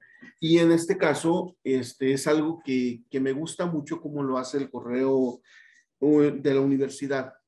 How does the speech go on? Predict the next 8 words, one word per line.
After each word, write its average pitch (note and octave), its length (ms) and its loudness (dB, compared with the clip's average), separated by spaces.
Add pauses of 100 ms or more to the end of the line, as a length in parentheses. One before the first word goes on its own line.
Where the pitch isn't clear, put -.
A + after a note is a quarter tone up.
(260)
porque D3+ 520 -4 (140)
él E3+ 160 2
mismo G3 520 -2
te D3 120 2
avisa D#3+ 480 -6
y A2+ 120 -8
te C3+ 120 0
dice. D#3 420 -8